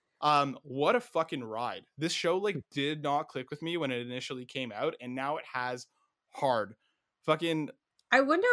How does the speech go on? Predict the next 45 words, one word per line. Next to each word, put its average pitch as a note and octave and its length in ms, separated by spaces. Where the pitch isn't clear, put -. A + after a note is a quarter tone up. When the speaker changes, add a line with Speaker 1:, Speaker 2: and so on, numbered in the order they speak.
Speaker 3:
what C4 340
changed B3 640
for G#3 120
you, F#3 240
'cause F#3+ 180
the F#3 120
show B3+ 280
obviously F3 600
didn't D#3 300
Speaker 1:
No, B3 180
I D#3+ 60
Speaker 3:
change. F3 220
Speaker 1:
think A#3 140
it B3+ 80
was G#3+ 140
just G3+ 140
the F3+ 80
time E3+ 220
and E3 80
place C#3 260
things. F3+ 200
There's D3 140
some E3+ 160
shows, D#3 360
like, C3+ 220
I D3 120
think, D#3 200
like, D3 140
even, F#3 200
like, F#3 120
Speaker 3:
Mm. E3+ 60
Speaker 1:
stuff - 200
like C#3 140
The C#3 140
Office A#2+ 420
and C3+ 100
Modern B2+ 300
Family, C3+ 420
I B2 140
tried B2+ 340
to E3 100
get C3+ 140
into C3+ 360
at C3 120
first, E3 380